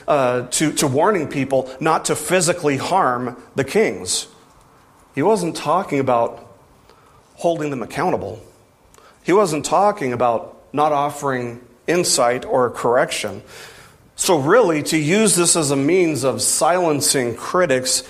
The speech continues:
is a horrible, horrible misrepresentation of that passage. It's a horrible mis-, misrepresentation of Scripture. It's not like only the teachers in God's kingdom receive the anointing,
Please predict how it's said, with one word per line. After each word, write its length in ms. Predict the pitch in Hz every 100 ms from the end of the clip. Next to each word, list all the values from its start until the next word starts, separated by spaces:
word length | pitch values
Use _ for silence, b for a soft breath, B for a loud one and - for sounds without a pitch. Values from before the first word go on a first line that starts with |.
| B B B -
is 280 | 165 - - - -
a 60 | -
horrible, 1000 | - - - 277 277 160 123 120 107 B B
horrible 680 | - 240 240 160 123 113 -
misrepresentation 1300 | 156 170 - 156 151 139 135 127 156 156 156 120 110 113 B -
of 160 | 151
that 220 | 135 123 -
passage. 580 | 185 196 190 131 120
It's 160 | 143 147
a 80 | 147
horrible 440 | 170 202 175 143
mis-, 340 | 135 143 139 -
misrepresentation 1160 | 156 151 143 143 131 127 143 139 139 131 127 B B -
of 160 | 131
Scripture. 720 | - - 190 196 - 104 - - B B -
It's 200 | 165 160
not 400 | 175 220 240 160
like 560 | 196 156 135 147 - - - - _ b b b b _
only 440 | - 208 226 185 175
the 140 | 160
teachers 600 | - 180 190 160 147 139
in 180 | 143 135
God's 380 | 147 160 131 -
kingdom 520 | - 160 147 131 123
receive 540 | 127 135 147 143 123
the 120 | 131
anointing, 640 | 123 117 165 196 110 127